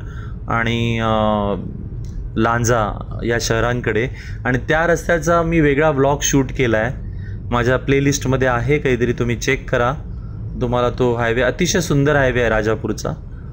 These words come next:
त्याचं दर्शन मी घडवलेलं आहे. इथे बघा युद्ध पातळीवर काम चालू आहे,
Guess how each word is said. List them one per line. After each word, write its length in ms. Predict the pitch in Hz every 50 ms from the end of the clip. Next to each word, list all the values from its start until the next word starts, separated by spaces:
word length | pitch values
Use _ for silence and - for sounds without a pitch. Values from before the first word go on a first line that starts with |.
| - - - - - - - - -
त्याचं 200 | 127 120 123 127
दर्शन 320 | 120 120 113 107 - 123
मी 120 | 120 123 120
घडवलेलं 420 | 113 113 110 104 101 101 98 101
आहे. 380 | 101 95 90 95 104 110 - _ - - - - - - - - - - - - - - - - - - - - -
इथे 200 | 113 110 - 120
बघा 180 | 113 110 107 110
युद्ध 280 | 110 110 110 110 127
पातळीवर 420 | 107 127 123 117 123 123 120 123 117
काम 260 | - 123 120 123 120
चालू 280 | - 123 117 117 117
आहे, 420 | 120 117 113 113 123 135 143 -